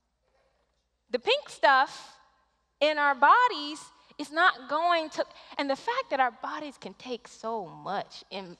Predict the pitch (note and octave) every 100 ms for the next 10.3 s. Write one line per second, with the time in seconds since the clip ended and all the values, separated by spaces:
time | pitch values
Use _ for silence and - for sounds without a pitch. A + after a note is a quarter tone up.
0 | - F4 G#3 F3+ D#3+ C3+ - B3+ C#4+ C#4
1 | F4+ C#4 C3+ F3+ F#3 - - - - D#4+
2 | A4 D4 G#3+ F#3+ A3 B3 F3+ - F3 D3+
3 | - _ _ - A4+ - - - C#4 -
4 | - - - - C#4 F#3+ - F3 - -
5 | _ _ _ _ _ _ - - - -
6 | - - - - - - E4+ F#4+ F#4+ F4+
7 | F4 D#4+ D#4 D#4+ C#4+ C#4+ C#4+ B3+ - C4+
8 | A3+ G3+ A#3+ D4+ C#4 - - - - _
9 | _ _ _ _ _ G#3 G#3+ D4 D4 A#3+
10 | F3 D#3+ E3